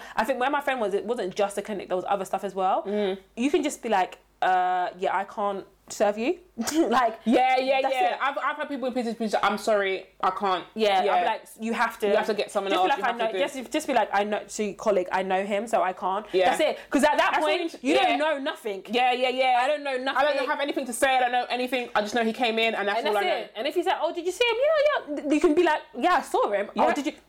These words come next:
Speaker 1: "Don't
Speaker 2: No.
Speaker 1: know, but I don't know
Speaker 2: Don't
Speaker 1: anything."
Speaker 2: know. Nothing's to do with me.
Speaker 1: Any, when, anytime
Speaker 2: Yeah.
Speaker 1: I'm in a situation where it's an awkward, something like that happened at work, and it was so awkward, and they, these two people were having, like, an argument, like, a passive aggressive argument, and afterwards the girl e-, emailed me and was like, "Did you hear that?" I said, "No."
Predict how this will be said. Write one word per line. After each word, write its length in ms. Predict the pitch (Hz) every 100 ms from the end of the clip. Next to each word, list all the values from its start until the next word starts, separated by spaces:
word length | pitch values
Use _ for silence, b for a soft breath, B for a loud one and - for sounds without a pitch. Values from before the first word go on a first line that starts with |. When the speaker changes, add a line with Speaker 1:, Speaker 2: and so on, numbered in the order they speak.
| _
Speaker 1:
"Don't 120 | 247
Speaker 2:
No. 80 | 208
Speaker 1:
know, 120 | 220 220
but 100 | 202 220
I 20 |
don't 140 | 240
know 120 | 233 240
Speaker 2:
Don't 160 | 202
Speaker 1:
anything." 260 | 202 196 -
Speaker 2:
know. 60 |
Nothing's 240 | 202 202 196
to 60 | 202
do 40 |
with 60 | 190
me. 160 | 175
Speaker 1:
Any, 260 | 226 359 392
when, 180 | 349 320
anytime 380 | - 294 359 370
Speaker 2:
Yeah. 60 |
Speaker 1:
I'm 80 | 320
in 100 | 269
a 60 | 269
situation 540 | 269 - 233 240 220
where 180 | 202 190
it's 160 | 196 190
an 60 | 208
awkward, 420 | 208 208 208 190
something 180 | 233 208
like 140 | -
that 120 | 185
happened 240 | 196 208 190
at 80 | 160
work, 380 | 196 180 - -
and 120 | 185 185
it 40 |
was 140 | 190
so 180 | - 208 196
awkward, 400 | 196 - 180 -
and 140 | 180
they, 140 | 180 175 - -
these 140 | 185
two 140 | - 196
people 140 | 196
were 60 | 180
having, 220 | 180 175
like, 140 | 165
an 80 | 196
argument, 500 | 170 180 180 180 165
like, 140 | 170
a 40 | 185
passive 360 | - 202 185
aggressive 300 | 170 185 185 -
argument, 420 | 185 190 208 233 B B B B -
and 80 | 208
afterwards 320 | 214 190 180 - -
the 100 | 185
girl 200 | 196 -
e-, 160 | 185 202
emailed 280 | 180 190 170
me 100 | 165
and 20 |
was 80 | 170
like, 120 | 180
"Did 120 | 196 220
you 60 |
hear 120 | 247
that?" 80 | 262
I 20 |
said, 160 | 226 226
"No." 160 | 262